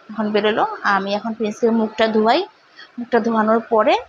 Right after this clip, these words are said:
জলটা খাওয়াবো, জলটা খাওয়ানোর পরে আমি হচ্ছে রুটি বানাতে যাবো, মানে সকালে খাওয়া বানাতে যাবো,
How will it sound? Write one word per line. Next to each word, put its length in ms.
জলটা 280
খাওয়াবো, 460
জলটা 280
খাওয়ানোর 380
পরে 200
আমি 220
হচ্ছে 240
রুটি 260
বানাতে 340
যাবো, 240
মানে 140
সকালে 340
খাওয়া 300
বানাতে 380
যাবো, 160